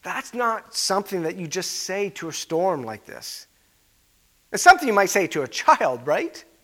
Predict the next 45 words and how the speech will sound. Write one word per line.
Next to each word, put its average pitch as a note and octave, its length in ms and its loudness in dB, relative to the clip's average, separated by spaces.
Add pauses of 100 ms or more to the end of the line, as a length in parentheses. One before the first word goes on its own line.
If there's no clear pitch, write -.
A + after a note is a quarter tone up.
And A3+ 100 4
we, A3+ 100 4
I'm A#3 120 2
sure D4 140 -4
we've G3+ 180 -4
all G3 380 4 (220)
had G#3+ 240 10
those F3+ 200 0
experiences, G#3 400 -2
especially - 440 0
when F#3+ 220 2
we're F#3 160 0
in F#3 180 -2
the D#3 100 -2
car, A3 580 6 (400)
right? F#3 420 2 (840)
Driving, F3+ 600 10
and F#3+ 80 0
it's E3+ 120 -2
like, F3 200 2
"Just C#4 260 -4
be F#3+ 80 -6
quiet A#3+ 640 -8 (640)
and G3+ 100 -2
stay D4+ 300 -2
quiet. F#3+ 420 2 (120)
Let's G#3+ 160 0
play," C4 420 2 (680)
you F3+ 140 -6
know, F#3+ 140 4
we've G3 240 -2
all A3+ 180 10
played G#3 300 0
this F#3+ 160 -4
game. D#3 280 -2
"Let's A3 280 -2
play G#3+ 480 -6
this F3+ 260 -4
game. D3+ 480 -4
It's E3+ 180 -6
called E3+ 280 -4
the E3+ 80 -8
quiet - 800 -8
game," A#2 440 -16
right? D#3+ 380 -2